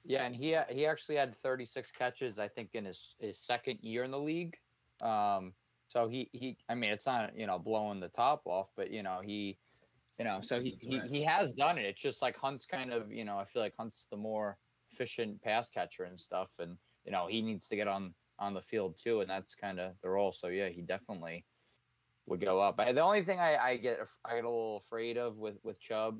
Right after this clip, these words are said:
Speaker 1: not afraid, it's just that he always, he always is banged up. He plays physical, and he kinda seems to always miss a few games every year.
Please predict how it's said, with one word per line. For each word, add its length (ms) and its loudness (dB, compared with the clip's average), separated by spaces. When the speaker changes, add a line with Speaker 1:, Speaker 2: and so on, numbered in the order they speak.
Speaker 1:
not 160 -2
afraid, 300 -2
it's 100 -8
just 160 -4
that 100 0
he 100 4
always, 300 4
he 80 2
always 260 6
is 80 -6
banged 380 0
up. 260 2
He 260 -10
plays 280 0
physical, 500 0
and 80 -4
he 80 -6
kinda 340 -4
seems 280 0
to 60 4
always 240 4
miss 240 -4
a 60 -8
few 180 -4
games 380 -4
every 260 -2
year. 260 0